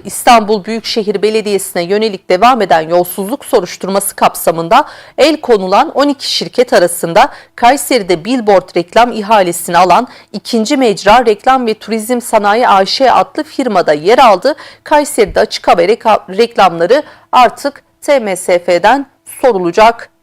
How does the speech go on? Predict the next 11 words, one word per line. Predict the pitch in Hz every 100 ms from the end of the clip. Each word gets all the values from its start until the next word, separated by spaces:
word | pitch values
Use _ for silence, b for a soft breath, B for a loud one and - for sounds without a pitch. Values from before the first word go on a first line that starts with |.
| -
denilmiş. | 175 165 151 151 - - _ _ _ _ B B B B B
Kayseri | - 277 294 320 262
yüksek | 247 - 320 311
hızlı | 247 214 285
tren | - 233 196
hattında | 196 262 254 262 226 294 262
geri | - 220
sayım, | 247 - 202 269 311 -
yılan | 226 233 247
hikayesine | 240 233 190 196 - 180
dönen | 190 214 233